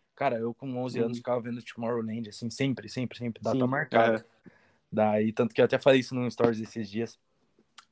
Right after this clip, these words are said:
Speaker 1: Daí, ficava vendo, falava, "Caramba, olha o tanto de gente, mano.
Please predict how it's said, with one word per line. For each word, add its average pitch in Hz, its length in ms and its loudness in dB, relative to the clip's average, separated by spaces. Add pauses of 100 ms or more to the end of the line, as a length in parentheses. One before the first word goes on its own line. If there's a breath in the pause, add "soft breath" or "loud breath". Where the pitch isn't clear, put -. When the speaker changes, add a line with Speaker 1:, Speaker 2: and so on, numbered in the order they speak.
(100)
Speaker 1:
Daí, 107 800 -2 (840)
ficava 127 380 0
vendo, 123 260 -4
falava, 110 300 -16
"Caramba, 110 520 -10
olha 123 120 -2
o 123 100 -10
tanto 123 240 -8
de 113 180 -6
gente, 110 400 -6
mano. 110 240 -4